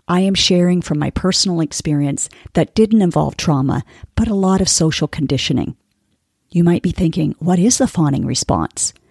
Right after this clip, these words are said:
It's where a person develops people-pleasing behaviors to avoid conflict and establish a sense of safety, often in an abusive or codependent relationship. It's a coping mechanism. It's an attempt to please and appease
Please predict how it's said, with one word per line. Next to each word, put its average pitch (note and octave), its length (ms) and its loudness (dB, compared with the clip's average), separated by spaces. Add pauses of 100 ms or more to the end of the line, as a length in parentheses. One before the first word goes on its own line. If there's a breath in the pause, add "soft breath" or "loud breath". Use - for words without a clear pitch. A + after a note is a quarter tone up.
(340 soft breath)
It's - 200 0
where A#3 140 4
a G#3+ 40 2
person - 460 -2
develops D#3 420 0
people-pleasing F3+ 720 -2
behaviors D3 800 0 (220 soft breath)
to F3 140 2
avoid F3+ 380 2
conflict - 640 -4 (340 soft breath)
and F#3+ 80 0
establish F3+ 600 0
a F3 40 -2
sense - 360 -2
of D3 80 -4
safety, G#3 680 0 (400 soft breath)
often A3+ 500 2
in F3 100 4
an E3 120 4
abusive D3+ 600 0
or - 120 -2
codependent D#3 600 -2
relationship. - 760 -4 (400 soft breath)
It's - 160 0
a G3 60 0
coping E3+ 420 2
mechanism. - 600 -4 (340)
It's - 180 0
an F#3+ 100 2
attempt F#3 420 0
to F#3 100 -2
please F3 520 -2
and F#3+ 140 -2
appease E3 540 -2